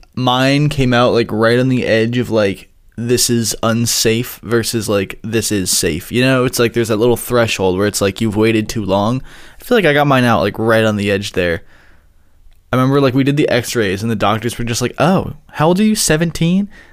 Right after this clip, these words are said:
I was like, "No, I'm nineteen." And they were like, "Oh, oh, okay. Hmm, hmm." I was like, "All right, that's reassuring. Thanks, guys."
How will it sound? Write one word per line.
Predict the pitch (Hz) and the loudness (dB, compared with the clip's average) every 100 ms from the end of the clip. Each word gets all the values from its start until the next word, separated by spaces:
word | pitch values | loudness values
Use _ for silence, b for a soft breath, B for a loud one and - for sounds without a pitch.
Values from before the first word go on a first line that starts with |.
| B | B
I | 123 | -2
was | |
like, | 120 110 | 0 0
"No, | 110 113 | 2 2
I'm | 120 | 2
nineteen." | 117 120 117 156 151 160 | 2 0 0 0 0 -2
And | - - - | -10 -20 -4
they | 123 | 2
were | |
like, | 120 110 - - 196 | 2 2 -2 -4 0
"Oh, | 180 - 101 - _ _ _ _ | 0 -2 -8 -16 _ _ _ _
oh, | 214 190 - - - | 2 2 -2 -12 -4
okay. | 190 185 101 120 - b b b b | -4 -2 -4 -6 -10 b b b b
Hmm, | - 240 131 92 98 - - - - | 0 2 2 -2 -8 -16 -20 -20 -2
hmm." | 254 226 147 98 117 - - | 2 4 2 -2 -6 -8 -18
I | - - - | -20 -20 -18
was | - 101 | -10 -4
like, | 95 | 0
"All | 113 | 2
right, | 98 104 | 0 -2
that's | - 113 | -8 -6
reassuring. | 101 98 - 98 101 | -4 -2 -2 -2 -4
Thanks, | 104 107 | -4 -6
guys." | - 87 95 | -4 -2 -4